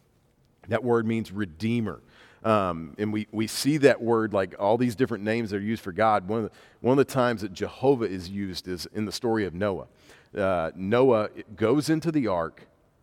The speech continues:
like, he's, he's spent a hundred plus years probably building this ship, um, because he knows God's gonna flood the earth. And he goes into it. God's already brought all the animals. It's this wonderful kid story. Um, all the animals go into the ark,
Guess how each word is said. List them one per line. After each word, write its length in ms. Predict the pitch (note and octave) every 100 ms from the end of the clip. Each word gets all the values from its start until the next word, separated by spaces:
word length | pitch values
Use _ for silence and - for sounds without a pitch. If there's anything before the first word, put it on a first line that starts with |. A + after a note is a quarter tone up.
| -
like, 180 | G2+
he's, 240 | G2+ A2 E2+
he's 240 | G#2+ G#2 D2+ _
spent 400 | - - - A#2+ - -
a 60 | G2
hundred 440 | - D3+ D3+ -
plus 340 | B2+ B2+ A2+
years 340 | A#2 A2 F#2+ F2
probably 480 | F#2+ E2 D#2 E2+ D#2 - _ F#2
building 380 | G2+ B2+ B2 A#2
this 120 | G2+
ship, 480 | - - B2 D2+ - _ - - -
um, 320 | G2+ F2+ F2+
because 200 | F2 A2
he 80 | G2+
knows 240 | A2 A#2
God's 300 | F2+ G#2 A2
gonna 180 | F#2+ A#2
flood 340 | G#2 A2 A2+ A2+
the 140 | A2+
earth. 380 | G2 D2 - - _ _ _ -
And 80 |
he 60 | F2+
goes 340 | D#2+ A2+ D3+
into 260 | D3 C3 C3+
it. 160 | C3 -
God's 240 | F#2 F2+
already 180 | A2 A2+
brought 220 | A#2+ B2+
all 120 | C3
the 220 | C#3 B2+
animals. 320 | A2+ A#2 A#2+ F#2
It's 140 | -
this 160 | E2+ -
wonderful 260 | A2 A#2+
kid 220 | A#2+ B2+
story. 320 | - B2 A2+ G#2+ - - -
Um, 240 | G2 F#2
all 240 | E2+ A2 C#3+
the 160 | D3+
animals 240 | D#3 D#3 C#3+
go 140 | D#3+
into 140 | C#3+ C3+
the 100 | C#3+
ark, 260 | D#3 D3